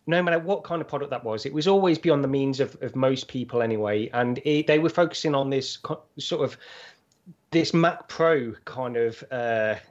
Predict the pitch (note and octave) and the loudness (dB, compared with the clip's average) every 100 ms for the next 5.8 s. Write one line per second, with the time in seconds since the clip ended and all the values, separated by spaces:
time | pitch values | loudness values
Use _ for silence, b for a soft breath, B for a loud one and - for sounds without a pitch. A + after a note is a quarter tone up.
0 | _ - C#3 C3 B2 B2 A#2+ A2 A#2+ C3 | _ -10 -2 2 2 0 -2 -2 2 2
1 | C3+ C#3+ C#3 F3 F3+ D#3 C#3 C3 B2 C#3+ | 4 2 4 2 2 0 0 0 -2 0
2 | B2 B2 C3+ A#2 A2 A2+ A#2 A#2 - A#2+ | 0 0 -2 -4 -2 -2 0 0 0 0
3 | A#2 B2 B2+ C3 E3 D#3 B2+ B2+ B2 - | 0 0 0 4 4 2 0 0 -2 -4
4 | C#3 B2 A2+ B2 A#2+ A#2 - B B B | -2 -2 -4 -4 -4 -6 -8 B B B
5 | B B _ D#3 F3 E3+ G3 | B B _ -2 -2 0 -4